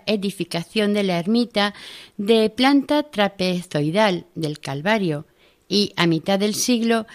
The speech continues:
la construcción de la ermita re-, barroca de San Roque, limitando con el Calvario. Esta ermita es de una sola nave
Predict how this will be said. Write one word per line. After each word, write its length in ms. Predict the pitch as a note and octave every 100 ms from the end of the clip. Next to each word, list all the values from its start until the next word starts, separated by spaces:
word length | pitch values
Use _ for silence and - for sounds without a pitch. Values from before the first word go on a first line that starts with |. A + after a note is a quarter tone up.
| - -
la 180 | A#3
construcción 840 | A#3+ D#4 D4+ D4 D#4 - A#3 A#3 A#3+
de 80 |
la 120 | G3+ D#3
ermita 440 | E3 G3 F#3+ A3
re-, 200 | A3 A#3
barroca 640 | G3+ A3+ A3 B3 A#3 G#3+ A3+ - - -
de 180 | - C3+
San 300 | - C#3+ D3+
Roque, 420 | G#3+ G#3+ D#3+ D#3 _ _ _ -
limitando 760 | E3+ F3+ F3+ A#3+ B3 B3+ C#4
con 160 | - D#3
el 200 | D3+ C#3
Calvario. 600 | - C#3+ F#3+ F#3+ D#3+ C#3 C3+ - _ _ _ _ _ _ _ _
Esta 340 | - G3 - A3+
ermita 580 | A3+ B3 A#3+ A#3+ A3+ -
es 180 | G3 G3
de 100 | A3+
una 240 | A#3+ A3+
sola 320 | A3 C4+ B3
nave 460 | A3 A#3 A3+ F#3 F#3